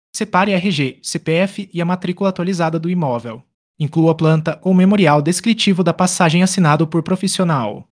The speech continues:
Registre a servidão na matrícula no cartório de registro de imóveis. O registro protege seu direito e evita disputas futuras.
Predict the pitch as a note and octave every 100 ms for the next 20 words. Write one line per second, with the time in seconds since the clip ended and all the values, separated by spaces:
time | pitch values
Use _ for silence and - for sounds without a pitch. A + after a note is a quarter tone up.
0 | _ _ C#3+ F3+ F#3+ F3 F3+ A#3 G#3+ F3
1 | D3+ E3 E3+ D#3 D3+ D#3 E3+ D#3+ D#3 G3+
2 | F3+ D3 C#3+ C#3+ F#3 F#3 F#3+ D3+ C#3 F3
3 | D3+ A#2 A2 A2+ - - _ _ - B2+
4 | C3 C3+ D3+ G3+ F#3+ F3 F3 F#3 F#3+ E3+
5 | D#3 F3 E3 F3 G#3+ - F#3 D3 D3 D3
6 | D3+ - F3 F3 D#3+ - C#3 C#3+ A2+ G#2+
7 | - -